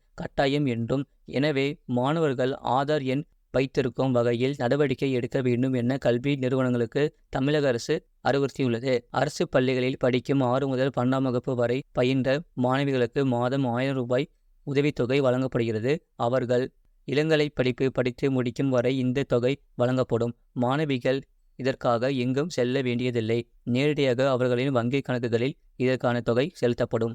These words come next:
புதுமை பெண் திட்டம் என்று இந்த திட்டத்திற்கு பெயர் வைக்கப்பட்டுள்ளது. இந்த திட்டத்தின் தொடக்க விழாதான் கடந்த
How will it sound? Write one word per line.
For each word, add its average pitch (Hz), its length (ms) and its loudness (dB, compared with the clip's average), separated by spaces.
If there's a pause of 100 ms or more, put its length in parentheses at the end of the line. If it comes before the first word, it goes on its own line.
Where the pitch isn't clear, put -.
(160)
புதுமை 156 320 2
பெண் 143 260 0
திட்டம் 139 400 -4
என்று 127 340 0
இந்த 131 240 -2
திட்டத்திற்கு 123 680 -4
பெயர் 131 280 -2 (200)
வைக்கப்பட்டுள்ளது. 120 680 -2 (220)
இந்த 151 260 -2
திட்டத்தின் 135 560 -2
தொடக்க 127 400 -2 (280)
விழாதான் 120 460 0
கடந்த 127 340 -2